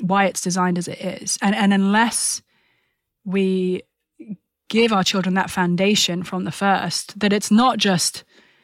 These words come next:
a sort of baptized form of homophobia, which honestly, sadly, many,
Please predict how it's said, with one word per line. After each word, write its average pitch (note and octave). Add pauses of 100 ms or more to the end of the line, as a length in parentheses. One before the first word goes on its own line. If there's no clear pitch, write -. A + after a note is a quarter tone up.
(640)
a G#3+
sort G3+
of F3+
baptized G3
form F#3
of F3+
homophobia, F3+
which -
honestly, F#3 (460)
sadly, G#3
many, F3+